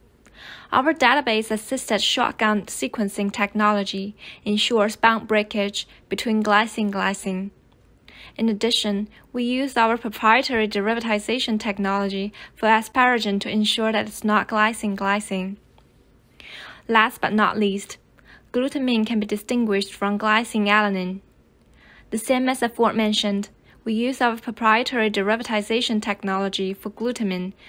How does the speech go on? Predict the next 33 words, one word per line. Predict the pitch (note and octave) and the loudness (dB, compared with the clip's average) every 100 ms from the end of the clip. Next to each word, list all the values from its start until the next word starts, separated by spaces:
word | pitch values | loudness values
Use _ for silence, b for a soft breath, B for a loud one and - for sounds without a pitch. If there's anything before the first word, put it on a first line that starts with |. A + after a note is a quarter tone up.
| B | B
to | - | -4
ensure | A#3+ A3+ - A3+ | 0 0 2 2
that | A3+ - | 2 0
it's | G#3+ | 0
not | G#3+ G#3 G#3+ | 2 2 2
glycine | G3+ G3 G#3+ G3 F#3+ | 0 0 0 -4 -4
glycine. | G3 G3 G#3 F3+ F3+ G3 - _ _ _ _ - _ _ _ _ - B _ | -2 -2 -2 -6 -6 -8 -14 _ _ _ _ -20 _ _ _ _ -20 B _
Creative | - C4 D#4+ G#4 G4+ | 2 4 4 2 4
Biolabs | C#4+ A3 G3 G3+ A3 | 4 4 4 2 0
is | - A3 | -8 -6
a | |
leading | A#3 B3+ C#4 | -4 -4 -6
service | - A3 G3+ G#3+ - | -2 0 2 0 -2
provider | G3 G3 G#3 G3 F#3+ | 0 4 4 2 -2
that | G3 G#3+ | -2 -4
covers | - B3+ C#4+ - | -4 -2 -2 -2
the | - | -4
entire | G#3 G3+ - A3 A#3 | -4 0 4 4 4
antibody | - A3+ A#3 A3+ A3 | -2 -4 0 0 0
discovery | G#3+ G3 - G#3+ G#3 A3+ B3+ | -4 -6 -2 2 2 2 -2
and | A#3 A3 | 0 0
development | G#3+ G#3+ A3 G3+ G#3 | 0 2 2 0 -2
process. | - G3 - - - - - _ _ B B B B - | -4 -4 -4 -10 -10 -18 -20 _ _ B B B B 0
Numerous | C4+ B3+ G#3+ G#3+ | 2 4 2 0
successful | G#3+ - A#3 - D4+ | -6 0 0 0 -4
cases | - G3+ G3+ G3+ | -2 -2 -2 -4
confirm | - F#3+ F#3+ F#3+ G#3 G3+ | -4 -4 -2 -2 2 2
that | F#3+ | 2
the | - | -2
de | G3 G3+ | -4 0
novo | G#3+ B3+ C4 | 4 4 2
antibody | - G#3 G#3+ G#3 G3 G3+ | -2 -2 -2 0 0 0
sequencing | - G#3+ G3 F#3 - F3+ | -4 -8 -6 -6 -6 -6